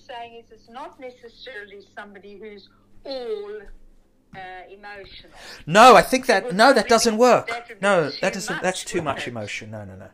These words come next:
Speaker 1: Yeah, that would be Leon and I.
Speaker 2: Maybe, yeah.
Speaker 1: That's why we didn't work.
Speaker 2: Yeah.
Speaker 1: Because we were, it was all this high, high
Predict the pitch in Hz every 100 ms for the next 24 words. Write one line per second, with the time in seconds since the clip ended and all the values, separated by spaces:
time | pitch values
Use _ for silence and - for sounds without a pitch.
0 | - - 185 190 160 151 - 190 208 202
1 | 180 180 180 180 175 170 170 175 156 123
2 | - _ 143 139 - - - _ _ _
3 | _ - 196 - 127 170 214 - 180 180
4 | 196 190 180 156 147 - 139 139 147 180
5 | 202 - - - 180 185 165 165 175 175
6 | - 233 214 190 175 170 170 - - -
7 | - - 226 214 208 180 156 151 139 -
8 | 185 180 165